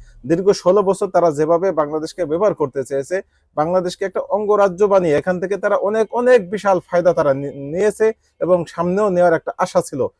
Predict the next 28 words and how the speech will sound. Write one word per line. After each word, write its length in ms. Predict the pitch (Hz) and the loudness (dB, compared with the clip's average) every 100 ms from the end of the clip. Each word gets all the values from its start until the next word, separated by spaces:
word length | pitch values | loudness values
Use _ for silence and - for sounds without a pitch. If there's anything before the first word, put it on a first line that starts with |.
| _ _ - | _ _ -4
কিন্তু 220 | 165 156 | -2 0
যখনই 420 | 151 165 196 202 | 0 0 0 2
এই 140 | 180 165 | 2 0
ইউনূস 320 | 170 180 185 | -2 -4 -4
সরকার 260 | 165 156 147 | -4 -2 -2
আসার 260 | 139 143 | -2 -4
পরে 260 | - 170 175 | -2 -2 0
তাদের 240 | 156 143 | -2 -4
সেই 220 | 131 143 135 | -6 -4 -4
আশায় 400 | 131 - 139 131 | -6 -2 0 2
বালি 260 | 143 180 | 2 0
পড়েছে, 400 | 185 185 175 185 - _ _ _ | 0 -2 0 -2 -4 _ _ _
তারা 200 | 147 147 | 0 0
সেই 160 | - 151 | 0 0
আশা 380 | 143 - 175 | 0 2 2
হত 220 | 151 175 208 | 4 2 2
হয়েছে, 280 | 196 190 | 4 2
আশা 220 | 170 143 139 | 0 0 -2
ভঙ্গ 240 | 156 190 | -2 2
হয়েছে, 320 | 202 190 196 | 2 2 0
যে 120 | 165 185 | -2 0
কারণে 260 | 196 180 | 0 0
তারা 260 | 151 147 202 - _ _ | -2 -2 -2 -4 _ _
খুব 200 | - 226 | -2 0
বিরক্ত 480 | 160 127 185 214 - | 0 0 0 0 -2
ত্যক্ত 380 | 208 - 202 - | -2 0 -2 2
হয়ে 200 | 175 147 | 4 4
গেছে। 280 | 127 120 | 2 -2